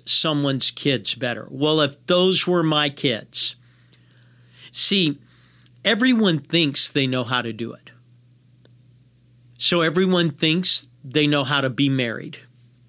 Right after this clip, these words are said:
Everyone thinks they know how to raise kids. Everyone thinks they know how to do ministry. Why? Because they've seen married people,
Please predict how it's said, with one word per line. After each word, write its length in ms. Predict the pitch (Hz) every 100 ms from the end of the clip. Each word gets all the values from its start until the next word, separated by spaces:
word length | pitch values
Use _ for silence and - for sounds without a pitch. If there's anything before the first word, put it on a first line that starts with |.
| _ _ -
Everyone 520 | 170 156 190 180 160
thinks 600 | 139 - 185 135 113 - -
they 220 | 127 139 139
know 200 | 139 127
how 180 | 135
to 80 | 123
raise 400 | 123 120 117 -
kids. 600 | - 127 113 - - - - _ _ _ _ _
Everyone 580 | 160 160 180 160 151 143 _ -
thinks 480 | 220 156 131 - -
they 280 | 135 120 143
know 200 | 135 135
how 200 | 123 139
to 100 | 123
do 220 | 113 123
ministry. 680 | 113 117 117 - - - - _ _ _ _ _ _ _ -
Why? 520 | 131 127 123 165 180 _ _ -
Because 600 | 143 156 156 139 - - - _ _
they've 200 | 127 139
seen 400 | - - 214 160
married 360 | 131 120 117 -
people, 480 | 131 - 127 151